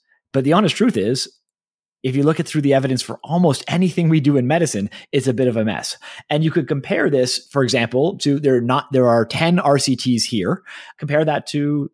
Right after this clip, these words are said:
thrombolytics for stroke, which was one of our favorite topics here, right? There, there were eleven, but in there you saw a bunch of harm, a bunch of negative trials,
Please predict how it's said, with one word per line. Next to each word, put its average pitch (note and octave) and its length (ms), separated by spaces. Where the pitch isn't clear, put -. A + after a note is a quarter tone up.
thrombolytics B2+ 440
for B2+ 100
stroke, - 400
which G2 160
was G2+ 180
one A2 140
of A2 60
our A2 80
favorite B2 340
topics A2+ 340
here, A2 200
right? A2+ 200
There, B2+ 280
there C3 120
were A#2 160
eleven, G#2+ 520
but D#3 160
in D#3 200
there E3+ 400
you D3+ 140
saw E3 220
a D3 120
bunch G3+ 300
of C3 80
harm, D#3 520
a F#2+ 60
bunch D3 220
of A#2+ 100
negative E3 380
trials, G2+ 520